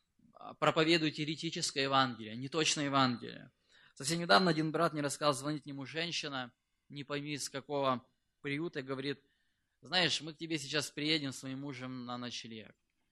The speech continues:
Ну, не о таком ре-, не о таком, а, гостеприимстве говорит Иоанн. Но чаще проблема заключается в не, а, в том, что нет желания.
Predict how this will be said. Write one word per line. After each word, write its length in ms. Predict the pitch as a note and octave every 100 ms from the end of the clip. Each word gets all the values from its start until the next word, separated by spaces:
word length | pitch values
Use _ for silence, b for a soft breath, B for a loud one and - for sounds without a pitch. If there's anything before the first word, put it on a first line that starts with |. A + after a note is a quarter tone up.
| _ _ _ -
Ну, 360 | D3 D#3 D3 -
не 120 | D#3+
о 80 | D#3+
таком 380 | E3 - F#3+ D#3
ре-, 340 | D3 D#3 D3
не 260 | C#3+ D3 C#3+
о 200 | C3+ C#3
таком, 480 | D#3+ - F3+ E3 C#3
а, 160 | C#3+
гостеприимстве 720 | C3+ C3+ C#3+ C#3+ F3 E3+ - B2+
говорит 380 | B2 B2 B2
Иоанн. 360 | B2 A#2 G#2+ F#2+ _ _ _ _ _ _ _ _ _ _
Но 120 | - C#3+
чаще 320 | G3 G3 F3+
проблема 420 | D#3 D#3+ F3+ E3+
заключается 800 | D3 D3+ D3 - D#3+ D3+ - D3
в 60 | C#3+
не, 400 | D3 D3 D3 -
а, 340 | C#3 C3+ C3 B2+ - _ _ _ _ _ _ _ _ _ _ _ -
в 60 | -
том, 180 | F3 E3+
что 180 | -
нет 300 | D3 D3+ D3
желания. 720 | B2 C#3+ D3 D3 C#3+ B2 G#2+